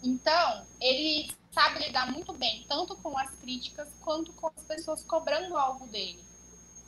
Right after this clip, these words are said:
E ele tá tranquilo em fazer as coisas sem precisar sempre se aparecer. Mas ele sabe que a voz dele, a, ele tem uma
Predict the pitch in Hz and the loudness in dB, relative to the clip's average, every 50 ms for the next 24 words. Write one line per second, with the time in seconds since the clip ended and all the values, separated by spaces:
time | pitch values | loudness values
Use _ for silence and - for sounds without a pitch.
0 | - - - - - - - - - 262 277 285 294 294 302 302 320 320 - - | -20 -20 -20 -20 -20 -20 -20 -10 -4 0 2 2 4 4 4 4 4 2 2 0
1 | 302 294 - 370 381 381 359 381 427 403 339 277 262 - 277 277 285 - 285 277 | 0 2 2 0 2 2 0 0 0 -2 -2 -4 -4 -6 -8 -6 -4 -2 -2 -4
2 | 262 240 254 247 247 254 - - - 233 233 247 285 370 403 - - - - - | -2 -2 -2 -2 -2 -4 -8 -10 -8 -8 -8 -6 -8 -8 -10 -12 -14 -20 -20 -20
3 | - - - - - - - 339 330 349 349 370 349 359 349 - 349 285 294 294 | -20 -20 -20 -20 -16 -2 2 2 2 2 2 0 0 0 0 -2 -4 -2 -2 -2
4 | 294 285 - 330 302 311 - 349 330 - 330 - - 330 370 392 381 - - 294 | -2 -2 -2 -2 -4 -2 -6 -8 -6 -6 -6 -4 -2 -4 -4 -4 -4 -2 -2 -2
5 | 277 285 - - - - - - 240 240 254 269 330 370 349 294 - 277 247 262 | -2 -2 -6 -14 -20 -20 -18 -8 -4 -2 0 0 0 -2 -2 -4 -6 -8 -6 -6
6 | 330 339 - - - - _ _ _ _ _ _ _ _ _ _ _ _ - - | -6 -8 -8 -12 -14 -16 _ _ _ _ _ _ _ _ _ _ _ _ -4 0
7 | 262 269 339 - - - - - - - 269 277 262 240 226 247 247 269 320 349 | 0 2 2 0 -2 -4 -8 -14 -12 -4 -2 -2 -2 2 2 4 4 4 4 2
8 | - 240 254 269 262 277 302 - 294 285 - - - 233 240 247 - _ 294 302 | 0 0 0 0 0 0 -4 -8 -12 -14 -8 -2 -2 -2 -2 -2 -6 _ -8 -6
9 | 285 - 269 254 254 269 269 | -6 -6 -6 -4 -2 -2 -2